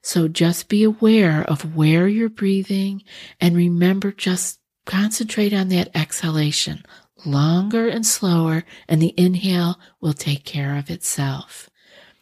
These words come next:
I hope that these are helpful for you, and it just gave you a few more ideas of all the different places that you can begin to just tune things up a little bit so that you can have more space,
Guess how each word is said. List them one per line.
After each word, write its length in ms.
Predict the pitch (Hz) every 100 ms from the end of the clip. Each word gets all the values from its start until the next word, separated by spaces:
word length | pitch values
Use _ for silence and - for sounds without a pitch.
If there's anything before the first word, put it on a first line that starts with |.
| _ -
I 100 | 180
hope 320 | - 254 -
that 160 | 285
these 240 | 254 220 208
are 80 | 175
helpful 460 | - 180 - 208
for 340 | 202 - 196 196
you, 320 | 202 202 208 - -
and 80 | 185
it 80 | 180
just 220 | 214 214
gave 180 | 214 208
you 140 | 208
a 60 | 175
few 340 | - - 196
more 320 | 202 196 196 -
ideas 840 | 170 175 - 160 170 175 185 190 - - -
of 180 | 180 170 - - -
all 160 | 220
the 120 | 233 214
different 360 | 196 - 175
places 680 | - 170 170 - 202 196 - - - -
that 140 | -
you 180 | 180 180
can 220 | 180 165
begin 480 | 165 - 170 170 170
to 160 | -
just 480 | 175 165 165 - -
tune 540 | - 190 190 196 196 196
things 500 | - 180 180 180 -
up 240 | 175 165 202
a 20 |
little 320 | 202 214 220
bit 380 | 220 240 254 - - - - -
so 200 | - 185
that 140 | -
you 120 | 180
can 200 | 180 175
have 340 | 165 175 175 165
more 340 | 165 180 202
space, 840 | - - - 180 180 160 - -